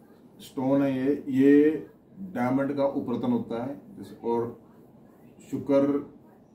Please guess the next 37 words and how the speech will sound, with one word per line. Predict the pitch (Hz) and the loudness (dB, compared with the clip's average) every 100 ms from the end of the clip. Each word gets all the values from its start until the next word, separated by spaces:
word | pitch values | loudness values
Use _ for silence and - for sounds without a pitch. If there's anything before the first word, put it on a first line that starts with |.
| - - | -20 -20
शुक्र | - 131 | -12 -8
देवता | 113 117 107 117 | -2 -2 -2 -4
के | 120 | -2
लिए | 123 120 | 0 2
ही | 120 | 0
इसको, | 117 117 117 117 - - - - - - | -2 -4 -4 -4 -10 -20 -20 -20 -20 -18
उसके | 101 - 107 | -16 -10 -8
अच्छे | 104 - | -8 -6
के | 113 | -4
लिए | 113 | -4
डाला | 107 101 104 | -2 -2 -2
जाता | 101 - | -4 -6
है | 107 | -8
इसको, | 104 117 139 - | -8 -10 -12 -10
जरकन | 104 - 98 | -10 -6 -8
को। | 98 - - - - - - - - - - - - - - 117 | -8 -12 -18 -20 -20 -20 -20 -20 -20 -20 -20 -20 -20 -20 -14 -6
पर | 127 | -2
जैसे | 127 127 | 0 0
अब | 120 120 | -2 0
diamond | 127 139 139 | 2 2 2
का | 139 | 2
उपरतन | 135 135 131 135 | 0 -2 -2 -4
होता | 107 131 | -4 -4
है, | 120 | -2
diamond | 127 131 131 | -2 -2 -2
के | 135 | -2
उपरतन | 127 131 131 131 123 | -2 -6 -4 -4 -2
काफ़ी | 113 127 | -2 -2
होते | 110 - | -4 -4
हैं। | 104 | -6
जैसे | 101 107 | -4 -4
अब | 101 110 110 113 - 120 | -2 0 0 -2 -4 -4
mosunite | 113 110 113 113 | -2 0 0 0
देख | 101 104 98 | 0 0 -2
लो | 98 95 | -4 -4
आप, | 92 - - - - - - - - - | -6 -10 -20 -20 -20 -20 -20 -20 -20 -10
diamond | 98 113 120 120 | -4 0 2 2